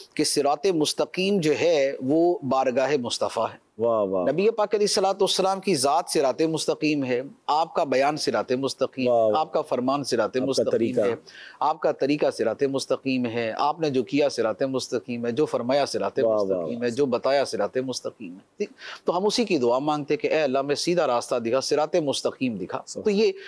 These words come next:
Speaker 1: نبی پاک صلی اللہ تعالیٰ علیہ وآلہ وسلم کا تذکرہ جو ہے، یہ روح نماز ہے، عناصر نماز میں سے ہے۔ تیسری بات،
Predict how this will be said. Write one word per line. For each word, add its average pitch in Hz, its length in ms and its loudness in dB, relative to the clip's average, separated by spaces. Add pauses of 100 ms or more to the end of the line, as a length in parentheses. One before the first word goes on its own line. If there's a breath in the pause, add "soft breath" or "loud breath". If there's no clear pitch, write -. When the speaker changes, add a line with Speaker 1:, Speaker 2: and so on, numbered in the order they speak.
(280 loud breath)
Speaker 1:
نبی 226 180 2
پاک 220 220 0
صلی 190 180 0
اللہ 180 240 2
تعالیٰ 165 260 2
علیہ 160 100 4
وآلہ 143 160 4
وسلم 151 380 0
کا 143 300 -2
تذکرہ 151 340 2
جو 120 120 0
ہے، 120 120 2
یہ 131 220 0
روح 135 260 2
نماز 120 480 0
ہے، 135 120 2
عناصر 135 480 0
نماز 107 380 -2
میں 98 100 -4
سے 90 180 -2
ہے۔ 87 100 -6 (540 loud breath)
تیسری 254 320 0
بات، 233 200 2